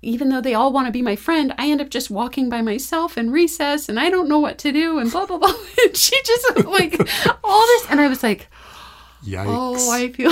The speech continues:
Speaker 1: bad." <laughs> I mean, this was
Speaker 2: Yeah.
Speaker 1: the end of the school year. And I'm like, "Oh, man." But here's, uh, something. I,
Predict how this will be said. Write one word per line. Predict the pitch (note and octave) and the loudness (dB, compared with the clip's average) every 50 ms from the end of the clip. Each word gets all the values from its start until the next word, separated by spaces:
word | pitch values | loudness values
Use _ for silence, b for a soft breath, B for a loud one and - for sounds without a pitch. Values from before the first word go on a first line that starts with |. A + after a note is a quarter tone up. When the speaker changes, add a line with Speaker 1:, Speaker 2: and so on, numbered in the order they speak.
| D#4+ - | 2 2
Speaker 1:
bad." | - A#3+ F#3 E3+ - | 0 0 2 2 2
<laughs> | - | 2
I | - - G3 - - G#4 G4 - - C5+ A#4+ A4+ - | 4 4 4 4 6 6 6 6 6 4 6 6 6
mean, | B4 | 6
this | A#4+ B4 A#4+ - | 6 4 4 4
was | C5 A4 | 4 4
Speaker 2:
Yeah. | - C4+ C4+ - | 4 4 2 2
Speaker 1:
the | - - | 2 0
end | - F#4 G4+ D#4+ | 0 2 4 4
of | D#4 C4 | 4 4
the | B3 C4+ | 4 2
school | C4 E4+ F4+ - - D#4+ F#4 - | 2 0 2 2 6 6 6 4
year. | A#3 B3+ F#3+ G3+ A#3 - - B B B B G#4+ D#4+ B | 4 0 0 0 -2 -2 -6 B B B B -10 -8 B
And | - C#4 D#4 | -2 2 2
I'm | D#4+ D#4 | 4 4
like, | D4+ D#4+ D#4 D#4 D4+ - - - | 4 4 2 0 -2 -6 -10 -6
"Oh, | - F4 F4 E4+ D#4+ D4+ C#4+ B3+ | -4 -2 -2 0 0 0 -2 -2
man." | B3 C4+ D4 D#4+ D#4+ D#4 C4+ B3 A#3 A3+ A3+ G#3+ A3 B B B B B B B B B | -2 -2 -2 -2 -2 -2 -2 -2 0 0 -2 -4 -6 B B B B B B B B B
But | - A#3+ C4+ - - | -2 0 0 -2 -2
here's, | A3 - D4 D#4 D#4+ E4 D4+ - - - | -2 0 2 2 2 2 0 -2 -4 -6
uh, | G#3+ G3 G#3 F3 E3+ A3 | -4 -4 -2 -2 -4 -4
something. | A3+ - - F#3+ F3+ - G3 G3 G3+ G3 | -2 0 0 0 0 0 -2 -2 -2 -2
I, | - - | -2 -4